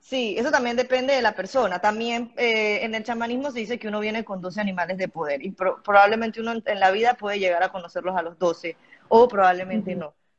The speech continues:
Speaker 1: Eh, un animal que siempre ha estado conmigo es la gacela, porque yo desde chiquita he conectado con este animal desde que estaba en la escuela. Entonces, antes de que yo entrara en este camino espiritual, era un animal que siempre estuvo conmigo. Entonces,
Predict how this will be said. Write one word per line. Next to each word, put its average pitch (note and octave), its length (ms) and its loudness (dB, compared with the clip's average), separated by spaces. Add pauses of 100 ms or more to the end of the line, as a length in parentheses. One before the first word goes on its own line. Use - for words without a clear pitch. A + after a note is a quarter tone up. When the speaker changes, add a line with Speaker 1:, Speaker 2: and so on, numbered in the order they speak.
Speaker 1:
Eh, F#3+ 560 0
un A#3 140 0
animal A3+ 360 -2
que A3+ 100 -2
siempre A3+ 240 -6
ha - 20 -6
estado B3+ 280 -2
conmigo B3 480 -2
es G3+ 140 0
la G3+ 140 4
gacela, E3+ 580 -4 (320)
porque G3 280 0
yo G3 80 2
desde A3 220 2
chiquita A3+ 460 0
he A3+ 40 0
conectado G3 480 0
con F#3+ 120 -4
este G3 160 -8
animal F3 280 -2
desde F#3 140 2
que F3+ 60 0
estaba F#3+ 200 2
en G3+ 60 0
la F#3 80 -4
escuela. E3 340 -2
Entonces, E3+ 380 -8
antes A3 280 2
de A#3+ 120 0
que F#3 100 -4
yo F#3+ 200 2
entrara G#3 320 0
en G#3+ 80 -6
este G#3 160 -12
camino F#3 260 -4
espiritual, G#3 540 2
era F#3+ 120 -2
un G3 60 -4
animal F#3 340 -2
que F#3+ 120 -6
siempre G#3 300 -6
estuvo G#3 260 -4
conmigo. E3+ 400 -6
Entonces, G3 520 4